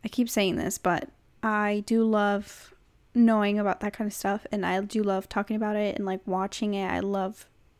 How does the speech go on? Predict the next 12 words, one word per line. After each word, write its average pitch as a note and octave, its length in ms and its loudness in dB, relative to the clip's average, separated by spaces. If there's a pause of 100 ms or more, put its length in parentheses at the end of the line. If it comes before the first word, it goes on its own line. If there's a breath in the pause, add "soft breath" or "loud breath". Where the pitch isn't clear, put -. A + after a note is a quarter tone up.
(320)
those G#3+ 200 0
kind A3 300 0
of G#3 40 0
movies, A3+ 560 0 (540 loud breath)
but G3 340 4
unfortunately, A#3 1400 4 (400 loud breath)
um, G3+ 240 2
I've G3+ 140 2
had G#3+ 120 0
a G3+ 80 2
lot F#3 220 2
of G3 380 -2